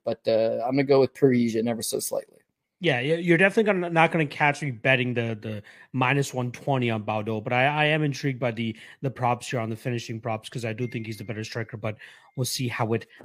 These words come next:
Speaker 2: plays out once these guys actually throw down this Saturday. All right, two fights left. Co-main event, high stakes here in the f-, uh, w-, welterweight division. We got Neil Magny giving Shavkat Rakhmonov his first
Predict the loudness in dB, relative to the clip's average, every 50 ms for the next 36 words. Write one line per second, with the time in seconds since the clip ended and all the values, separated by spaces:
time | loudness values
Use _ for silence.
0 | -16 _ -4 -4 -2 -2 -2 -4 -2 -4 -6 -6 -6 -8 -8 -4 -4 -4 -4 -2
1 | -4 -6 -6 -6 -8 -6 -6 -6 -4 -4 -4 -4 -4 -6 -6 -4 -4 -4 -4 -2
2 | -4 -2 4 4 6 6 6 4 0 -4 -18 -20 _ _ 4 6 6 8 10 10
3 | 10 10 10 8 8 8 8 8 8 2 _ _ _ _ _ -12 -2 6 8 10
4 | 10 10 10 10 10 8 8 8 8 8 8 4 2 -6 _ -20 _ _ -2 2
5 | 4 4 4 4 2 0 0 0 0 -2 0 0 2 2 2 0 0 -2 -6 -12
6 | -12 -6 0 2 2 4 4 2 -2 -6 -10 -8 -4 0 2 2 2 2 0 0
7 | 0 0 0 -2 -4 -4 -4 -4 -4 -4 -4 -4 -4 -6 -10 -20 -20 _ -4 -2
8 | 0 2 2 2 2 2 2 2 2 4 4 2 2 2 0 0 0 0 -2 0
9 | -2 0 0 0 -2 -4 -4 -2 -2 -2 -2 -2 -2 -2 0 0 -2 -2 -2 -4
10 | -4 -4 -4 -4 -4 -6 -10 -10 -8 -4 -4 -4 -4 -4 -10